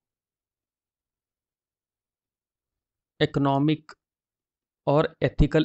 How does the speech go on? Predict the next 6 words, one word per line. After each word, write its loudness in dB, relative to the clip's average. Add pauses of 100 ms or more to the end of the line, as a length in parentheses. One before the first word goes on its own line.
implications?" -4 (3750)
ऐसे -2
क्वेश्चन -2
मार्क 0
लगा 0
दिया। -6